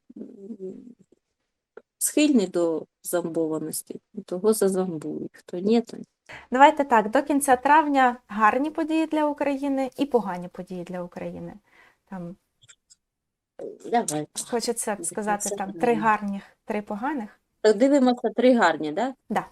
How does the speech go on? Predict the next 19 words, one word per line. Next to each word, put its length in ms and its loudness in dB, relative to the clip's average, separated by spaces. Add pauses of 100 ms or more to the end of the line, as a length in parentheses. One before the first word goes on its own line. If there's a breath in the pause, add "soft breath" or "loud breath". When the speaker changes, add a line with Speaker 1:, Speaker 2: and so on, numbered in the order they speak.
(140)
Speaker 1:
Три, 180 2
три, 300 0
три, 420 -2 (100)
три 180 2
і 100 4
три. 280 -6 (760)
Які 320 -6
три 280 -4
гарні 420 -8
події 480 -6
для 320 0 (320)
України 600 -6
до 100 -6
кінця 360 -8
травня? 380 -10 (100)
Перша 300 -6
гарна 320 -16 (240)
подія 180 -14
для 100 -14